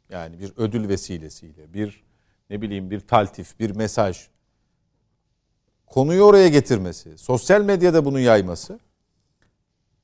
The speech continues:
sonra muhatapların bunu düzeltme gayreti, Sayın Kılıçdaroğlu'nun,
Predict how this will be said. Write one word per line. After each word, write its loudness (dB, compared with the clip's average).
sonra 4
muhatapların 2
bunu -2
düzeltme 6
gayreti, 6
Sayın -2
Kılıçdaroğlu'nun, -6